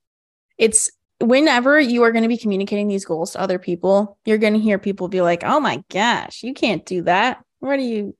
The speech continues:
what are you thinking about?" And it's almost like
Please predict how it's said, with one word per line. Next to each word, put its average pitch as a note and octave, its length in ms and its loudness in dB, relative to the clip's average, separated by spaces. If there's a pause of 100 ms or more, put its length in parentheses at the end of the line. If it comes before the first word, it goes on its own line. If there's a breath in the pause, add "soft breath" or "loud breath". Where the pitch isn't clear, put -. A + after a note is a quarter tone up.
(140)
what D4 160 0
are D4 60 -2
you B3+ 100 -2
thinking C4+ 420 -2
about?" E3 400 0 (320 loud breath)
And A3 500 4 (440)
it's A#3 260 0
almost C4+ 500 2
like G#3+ 520 2